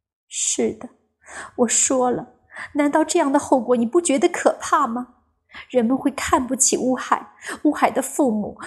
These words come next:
会被人指指点点，说他们养了一个道貌岸然、腐败堕落的儿子。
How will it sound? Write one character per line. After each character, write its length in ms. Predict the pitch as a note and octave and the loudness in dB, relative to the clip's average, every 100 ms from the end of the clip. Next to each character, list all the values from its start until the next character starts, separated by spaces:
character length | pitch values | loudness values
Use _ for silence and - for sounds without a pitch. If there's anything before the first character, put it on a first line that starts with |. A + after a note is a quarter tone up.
| - | -2
会 120 | F4+ | 0
被 200 | F4 E4 | 2 2
人 180 | D4+ F4 | 2 2
指 180 | D#4 E4+ | 0 2
指 140 | D#4+ | 0
点 340 | D#4+ B3 D#4 | 2 0 0
点， 400 | - - - _ _ _ | 0 -2 -2 _ _ _
说 200 | - - | -2 0
他 160 | A#3+ B3 | 2 2
们 160 | A#3 A#3 | 2 0
养 180 | A3+ | 0
了 80 | A3+ | 0
一 140 | B3 B3+ | -2 -2
个 240 | C4+ - - - - | -2 -4 -6 -10 -2
道 180 | C#4+ | 0
貌 260 | B3+ B3+ - | 2 0 2
岸 260 | D#4 C4+ A3+ | 0 2 2
然、 320 | A3 A#3 C#4+ - - | 0 0 -4 -12 -12
腐 260 | - C#4 A3+ | -2 0 2
败 240 | E4 D4+ | 2 2
堕 220 | - E4+ | 2 2
落 160 | D4 C#4+ | 2 2
的 120 | - | 2
儿 320 | - A#3 C4 | 2 2 0
子。 360 | C4+ A#3 - | -2 -4 -4